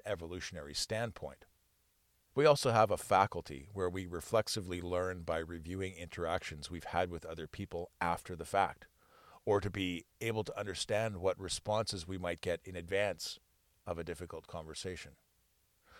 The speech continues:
Who hasn't had an experience after a tense exchange with someone where we didn't think,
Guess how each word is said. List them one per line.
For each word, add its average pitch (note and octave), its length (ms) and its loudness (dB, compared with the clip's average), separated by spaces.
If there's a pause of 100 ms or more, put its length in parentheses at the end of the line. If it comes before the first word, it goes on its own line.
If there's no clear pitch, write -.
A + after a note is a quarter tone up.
Who D#3 180 -2
hasn't B2 300 2
had A2+ 260 2
an A2 100 -2
experience D#2 600 -6
after D#2+ 320 0
a C#2+ 40 -8
tense - 320 -2
exchange E2+ 540 -6
with D#2+ 140 -10
someone D#2+ 340 -6
where D#2+ 140 -6
we E2 100 -6
didn't E2 220 -8
think, E2 340 -4